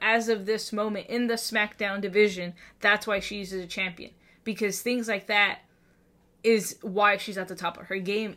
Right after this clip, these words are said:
and Rhea has to learn from that, and she has to take advantage and pick at all the weaknesses from Charlotte Flair.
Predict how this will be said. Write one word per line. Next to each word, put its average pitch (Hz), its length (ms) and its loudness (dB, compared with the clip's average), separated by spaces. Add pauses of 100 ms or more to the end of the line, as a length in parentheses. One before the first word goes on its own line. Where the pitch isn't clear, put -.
(140)
and 214 380 -4
Rhea 233 220 2
has 226 200 -4
to 214 100 -2
learn 214 260 -4
from 226 180 -6
that, 170 120 -2
and 190 120 -6
she 214 80 -4
has 208 160 -2
to 208 80 -12
take 220 200 -4
advantage 202 540 -4
and 190 220 -8
pick 233 320 2
at 208 180 0
all 196 160 0
the 196 100 -4
weaknesses 202 540 -8
from 196 160 -10
Charlotte 190 400 -2
Flair. 190 300 -4